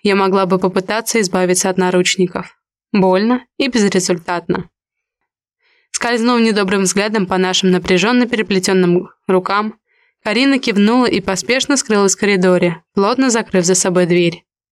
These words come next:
"Чёрт!" "Да ты тиран, Рус!" хохотнул Аслан, наливая себе минеральной воды. "Не боишься, что Виталина сбежит от тебя раньше времени?" Мой глаз нервно дёрнулся. "Раньше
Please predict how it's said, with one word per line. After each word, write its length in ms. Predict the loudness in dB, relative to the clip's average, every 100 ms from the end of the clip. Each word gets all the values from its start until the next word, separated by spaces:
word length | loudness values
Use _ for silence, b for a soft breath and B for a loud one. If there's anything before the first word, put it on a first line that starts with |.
| _ _ _ _ _ _ _ _ -6
"Чёрт!" 720 | 0 2 2 0 -4 -18 -20 _ _ _ _ _ _ _ _ _ _ _ _ _
"Да 220 | -2 0
ты 160 | -2 -2
тиран, 580 | 0 0 2 0 -2 -4
Рус!" 480 | 0 2 2 -2 -6 _ -6
хохотнул 460 | -4 -4 -2 2 2
Аслан, 400 | 0 0 2 2
наливая 420 | 2 2 0 0
себе 220 | 0 2
минеральной 500 | 2 2 0 0 0
воды. 440 | 0 0 -2 -4 _ _ _ _ _ _ _
"Не 120 | 0 0
боишься, 520 | 0 0 -2 -2 -2
что 180 | 0 0
Виталина 500 | 0 -2 0 2 0
сбежит 400 | 0 0 0 -2
от 120 | -2
тебя 220 | -2 0
раньше 300 | 0 0 0
времени?" 540 | 0 0 2 0 -2 -8 _ _ _ _ _ _ _ -2
Мой 160 | 0
глаз 400 | 2 0 -2 -4 0
нервно 400 | 2 2 2 0
дёрнулся. 720 | 0 2 0 0 -2 -4 -6 _ _ _ _ _ _ _ _ _ -4
"Раньше 720 | -2 2 2 2 0 0